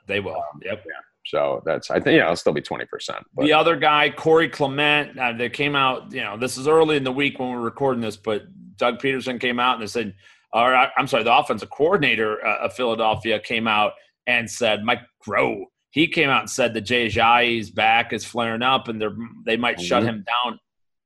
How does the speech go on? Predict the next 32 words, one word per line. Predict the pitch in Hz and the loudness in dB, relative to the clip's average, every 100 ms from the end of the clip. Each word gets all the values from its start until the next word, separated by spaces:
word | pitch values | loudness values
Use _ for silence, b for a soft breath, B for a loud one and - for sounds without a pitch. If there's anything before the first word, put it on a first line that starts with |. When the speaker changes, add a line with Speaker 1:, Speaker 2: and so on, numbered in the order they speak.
| _ - | _ -8
Speaker 1:
for | 123 | -6
this | 117 - - | 0 -2 0
week. | 135 127 110 | 0 2 0
And | 107 | 0
they | 127 | 0
got | 139 120 | 2 0
a | 98 | -2
choice | - 123 117 | -2 0 0
matchup | 117 117 117 107 | 0 0 0 -4
against | 110 113 - | -4 -4 -6
the | - | 0
Colts. | 139 143 - b b b | 2 2 0 b b b
Something | - 202 269 247 | 2 2 4 2
happened | 165 185 160 156 | 4 4 2 0
last | 135 147 139 | 2 2 2
week | 127 151 147 | 4 2 2
with | 120 - | -8 -4
Washington | 107 120 131 143 143 147 143 _ | 4 4 4 -2 -2 -2 -4 _
that | 117 110 - _ _ _ _ _ _ - | -2 -2 -6 _ _ _ _ _ _ 0
they | 151 214 | 4 6
were | 226 208 139 | 4 4 6
out | 143 - - - - | 6 6 4 -10 -4
their | 123 123 104 _ | -2 -2 -4 _
best | 131 139 - _ _ - | 2 2 0 _ _ -6
defensive | 131 143 131 - 120 98 104 | -4 -2 -4 -2 -6 -4 0
run | 117 131 | 0 0
stopper | - 131 135 135 139 127 | 2 4 4 2 2 2
or | |
defensive | 104 120 127 123 - | -2 -6 -6 -8 -10
tackle, | - 113 117 120 | 0 0 2 -2
the | 113 | -4
Colts, | - 120 120 | 0 0 0